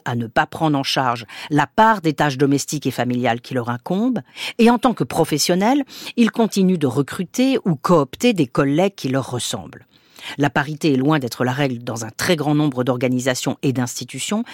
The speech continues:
même si des progrès sont visibles. À diplôme égal et même supérieur, les femmes continuent d'être moins visibles, moins reconnues, moins payées, selon le principe mis en évidence par Françoise Héritier et toujours en vigueur de «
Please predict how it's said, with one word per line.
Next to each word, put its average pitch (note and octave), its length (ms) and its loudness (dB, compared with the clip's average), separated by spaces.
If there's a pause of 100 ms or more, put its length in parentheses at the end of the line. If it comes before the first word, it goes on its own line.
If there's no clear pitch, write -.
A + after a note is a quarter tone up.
(160)
même F#3 180 4
si - 160 -2
des D3 100 0
progrès C3+ 360 -4
sont B2+ 160 -4
visibles. G2 440 -14 (420)
À E3 120 0
diplôme G3 480 2
égal E3+ 360 4
et B2+ 60 0
même B2+ 180 0
supérieur, B2+ 720 -4 (280)
les E3+ 140 6
femmes G3+ 320 2
continuent D#3 440 -2
d'être C3+ 260 -2
moins D3+ 220 6
visibles, F#3+ 580 -2
moins F3+ 280 6
reconnues, G#3 600 0
moins G3 300 6
payées, C#3+ 400 -2 (260)
selon G#3 320 0
le F3 60 0
principe F#3 420 -6
mis F#3+ 180 4
en D#3+ 120 2
évidence C3+ 420 -2
par - 160 -2
Françoise C3 560 -6
Héritier C#3+ 560 0 (300)
et F3 100 6
toujours A3+ 360 2
en D3+ 60 4
vigueur C#3+ 440 2
de « D3+ 240 4